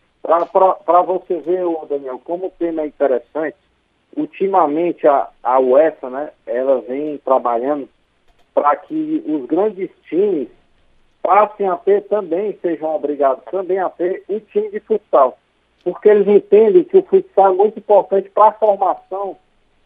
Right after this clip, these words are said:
do, do atleta de campo. E se você for observar, os nossos grandes craques aí, eles, eles vieram do, do futsal. E, e a grande questão é que o futsal, por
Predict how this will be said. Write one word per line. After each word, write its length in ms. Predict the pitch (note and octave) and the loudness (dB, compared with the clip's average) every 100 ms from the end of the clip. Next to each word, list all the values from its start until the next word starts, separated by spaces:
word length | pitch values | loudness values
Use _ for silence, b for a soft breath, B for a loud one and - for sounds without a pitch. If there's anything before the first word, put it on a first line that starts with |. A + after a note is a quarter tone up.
| _ _ _ | _ _ _
do, 460 | C3 E3+ A#3 A3+ D#3 | -4 -2 0 -2 0
do 260 | F#3 A#3 | 2 4
atleta 420 | B3 - G#3+ A3+ | 4 2 -4 -4
de 120 | A3 B3+ | -8 -10
campo. 300 | F3+ D3 - _ _ _ | -6 -6 -8 _ _ _
E 60 | - - | -18 -6
se 60 | |
você 360 | G#3 A3+ A3 A3 | 2 2 4 0
for 240 | G#3+ G#3 | 2 0
observar, 840 | F#3 F#3 F3+ D#3 C3 B2+ G3 G3 - _ _ _ _ - | 0 -4 -2 -4 -2 -2 0 -2 -6 _ _ _ _ -16
os 160 | C3 | -8
nossos 420 | D#3+ E3+ - D3 | -4 -4 -6 -14
grandes 360 | B2+ F3 A#3 A3 _ | -6 -4 -4 -6 _
craques 440 | - G3 A3 - D#3 | 0 2 2 -2 -4
aí, 340 | D3 G3+ G3+ - _ _ _ _ _ - | -2 -2 -6 -14 _ _ _ _ _ -8
eles, 400 | C#3 E3+ G3 F#3+ _ | -4 -2 -4 -6 _
eles 320 | C3+ D#3+ F3 E3 | -2 -2 -2 -4
vieram 400 | F#3 F3+ G#3 G3 | -2 0 0 2
do, 540 | F3+ B3 F4+ E4+ - | 2 2 -2 -6 -4
do 200 | C#3+ A3+ | -2 -2
futsal. 640 | - C4+ _ F#3+ C#3+ C#3 - _ _ _ _ _ - | -2 -8 _ 2 4 2 -8 _ _ _ _ _ -6
E, 340 | D#4+ G#4+ G4 | -2 0 2
e 60 | G#3 | 4
a 80 | G3+ | 4
grande 260 | A3 B3 | 0 -4
questão 480 | - A3 - - A#3+ | -2 -2 -2 -8 -8
é 40 | |
que 160 | A3 G#3 | -6 -6
o 60 | G3 | -4
futsal, 480 | G3+ G3 - D#3+ | -4 -2 2 2
por 240 | - E3+ | 2 -4